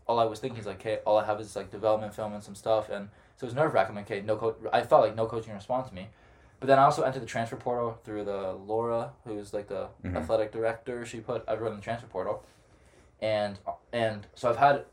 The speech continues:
Speaker 1: I also, so I was saying, I was fortunate enough to, A, like, even have those development games filmed, because I know a lot of people who played in those games with
Speaker 2: That's
Speaker 1: me, they
Speaker 2: true.
Speaker 1: got the younger guys, fresh-, uh, freshmen, sophomores who, who were in those games and who weren't getting a ton of playing time on the varsity team, but were playing in those games and doing well and doing their thing,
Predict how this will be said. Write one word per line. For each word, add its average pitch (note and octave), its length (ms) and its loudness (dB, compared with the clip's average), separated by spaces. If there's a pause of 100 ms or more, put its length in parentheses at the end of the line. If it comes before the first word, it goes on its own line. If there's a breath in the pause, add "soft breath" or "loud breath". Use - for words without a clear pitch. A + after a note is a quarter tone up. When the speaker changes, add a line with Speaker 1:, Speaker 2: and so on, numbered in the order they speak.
Speaker 1:
I A#2+ 260 6
also, C#3 260 4
so C3 160 0
I - 40 6
was B2 80 2
saying, G#2+ 120 0
I A2+ 40 2
was B2+ 120 0
fortunate F3 420 2
enough C3 220 4
to, A#2+ 160 -2
A, E3+ 240 6 (320 loud breath)
like, A#2 240 -2
even C#3 200 0
have B2+ 280 8
those A#2+ 160 0
development A2 400 2
games G2+ 200 -6
filmed, G#2+ 400 -2
because A2 200 -8
I A#2 40 -4
know A#2 220 0
a A2 40 0
lot A#2+ 180 2
of A2+ 80 -6
people A2+ 140 -6
who A2+ 120 -6
played A#2 220 -2
in A#2 60 -6
those G#2+ 140 -4
games A#2 200 -6
with A2 80 -8
Speaker 2:
That's A2+ 80 -8
Speaker 1:
me, A2+ 60 -4
they A2 100 -6
Speaker 2:
true. - 20 -4
Speaker 1:
got A2 140 4
the G#2 60 -4
younger A2 200 -2
guys, A2 500 2
fresh-, A2 260 2
uh, A2+ 140 4
freshmen, A#2 400 -4
sophomores A2 460 -2
who, G#2 220 -10 (640 soft breath)
who C3 120 0
were B2+ 80 -2
in B2+ 80 -4
those A2+ 200 -4
games A#2+ 400 -6 (540 soft breath)
and A2 140 -6
who A#2+ 60 -8
weren't A#2+ 120 -2
getting A2+ 160 -4
a - 20 -8
ton A2+ 120 -2
of G#2+ 80 -4
playing A2 180 -4
time A2 220 -4
on G#2+ 80 -8
the G#2 100 -10
varsity G#2+ 360 -2
team, A#2 180 -10
but G#2+ 100 -2
were G#2+ 100 -2
playing A2 260 -6
in G#2+ 60 -10
those G#2 160 -8
games G#2+ 260 -10
and G2 100 -12
doing G#2 180 -10
well A2+ 140 -2
and A2 80 -6
doing G#2+ 120 -8
their G2+ 120 -8
thing, A#2+ 260 -6